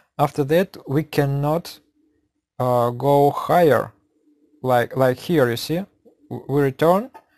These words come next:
but only after that we go higher. So I expected, uh, one of two price action next. We can make one more confirmation, and only after that we can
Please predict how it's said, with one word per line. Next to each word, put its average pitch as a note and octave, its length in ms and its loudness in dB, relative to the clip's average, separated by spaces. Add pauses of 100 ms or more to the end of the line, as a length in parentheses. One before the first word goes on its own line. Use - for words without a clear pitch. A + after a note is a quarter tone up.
(300)
but C#3 360 2
only D#3+ 260 4
after C#3 380 2
that D#3 420 -4 (560)
we C#3 160 -2
go C#3 240 2
higher. B2+ 460 -2 (1040)
So C3 300 -2
I D3 180 0
expected, D3 720 -6 (200)
uh, B2 240 -4 (120)
one D3 340 2
of C3 320 0
two C#3 480 -2 (1120)
price C3+ 300 0
action B2 360 -2
next. - 380 -12 (540)
We D3+ 400 0
can C3+ 280 0
make C3+ 320 -2 (520)
one C#3 260 0
more B2+ 180 2
confirmation, A#2+ 760 -6 (240)
and C3 260 -4 (120)
only C#3 280 2
after C3 320 -2
that C#3 320 -6
we C#3 140 -8
can C3+ 340 -6